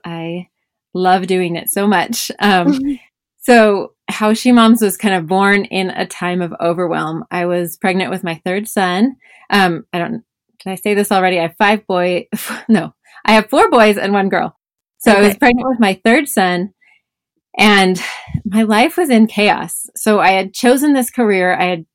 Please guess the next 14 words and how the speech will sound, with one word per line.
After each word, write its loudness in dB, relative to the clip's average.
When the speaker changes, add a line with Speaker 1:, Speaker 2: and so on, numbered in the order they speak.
Speaker 1:
chosen, 4
by 2
that 2
time, 0
I 0
wasn't -2
even -4
doing -6
part-time -4
work -4
at -10
the -10
magazine -6
anymore. -4